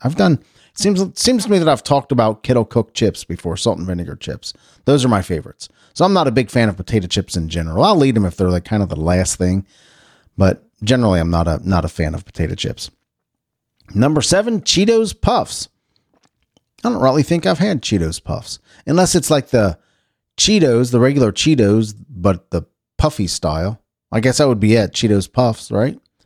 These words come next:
Cheese Puffs. Yeah, that's number seven, Cheetos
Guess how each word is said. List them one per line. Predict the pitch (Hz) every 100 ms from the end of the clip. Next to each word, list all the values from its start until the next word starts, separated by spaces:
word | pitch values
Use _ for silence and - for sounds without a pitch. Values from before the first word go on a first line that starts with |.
| -
Cheese | - 135 135
Puffs. | - 151 180 - - _ _ _ _ _ _ _ _ _ _ -
Yeah, | 156
that's | 151 -
number | 196 185
seven, | 196 175 185 208
Cheetos | - 202 202 196 190